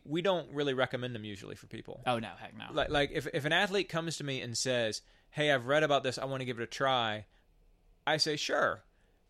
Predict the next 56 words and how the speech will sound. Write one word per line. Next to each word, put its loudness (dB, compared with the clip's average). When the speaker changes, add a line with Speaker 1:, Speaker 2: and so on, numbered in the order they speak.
Speaker 1:
do 4
all 6
these 2
five 4
things 0
that -8
you 0
just -4
talked 0
about. -2
Let's -6
make -4
sure -4
we're -2
doing -2
all 0
this -2
other 0
stuff. -2
Let's 2
make 4
sure 4
afterwards 2
you're -2
fueling 0
and -4
rehydrating -2
really -2
well." 2
You -4
know, 0
don't 2
plan 0
to -2
go 2
to 4
the 0
Braves 0
game -4
afterwards -4
or -6
anything -6
else -6
like -10
that, -2
right? 0
I -6
mean, -8
let's -6
make 0
sure 0
Speaker 2:
Right. 0
Speaker 1:
you're -2
doing -2
it -6
well. 0